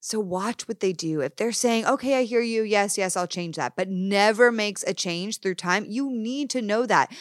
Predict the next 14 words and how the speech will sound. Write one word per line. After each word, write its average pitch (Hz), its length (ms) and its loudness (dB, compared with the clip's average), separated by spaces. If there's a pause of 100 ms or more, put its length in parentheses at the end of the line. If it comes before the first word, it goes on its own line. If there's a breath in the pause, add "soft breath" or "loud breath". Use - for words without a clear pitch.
(140)
Or 339 160 4
if - 80 0
they 233 80 2
come 240 140 0
up 220 100 -2
with 226 100 -2
all 214 240 6
excuses 214 680 -4
like, - 360 -6
"Yeah, 254 140 6
but 202 140 -2
this 220 160 -4
is 220 100 -4
just - 260 0